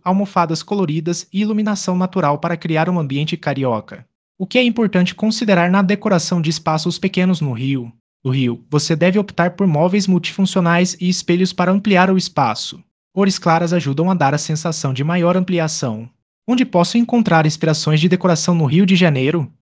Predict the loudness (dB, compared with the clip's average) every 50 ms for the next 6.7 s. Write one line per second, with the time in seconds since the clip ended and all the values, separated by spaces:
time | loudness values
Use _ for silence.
0 | _ _ _ -8 -4 -4 0 2 2 2 2 2 0 0 0 0 0 0 0 0
1 | 2 2 2 2 4 4 2 2 2 0 0 0 0 2 0 0 0 0 -2 -4
2 | -4 -4 -6 -4 -2 0 0 0 0 0 -4 -6 -4 -4 -2 0 2 4 4 4
3 | 2 2 0 0 -2 0 0 0 0 0 0 0 2 2 2 0 0 0 0 0
4 | 0 0 0 0 -2 0 0 0 2 2 2 2 2 2 0 0 0 -2 -2 -2
5 | 0 -2 -2 -2 0 -2 0 0 2 2 2 2 0 0 -2 -2 -2 -2 0 0
6 | 0 0 -2 -2 -4 -2 -2 0 0 0 -2 -4 -8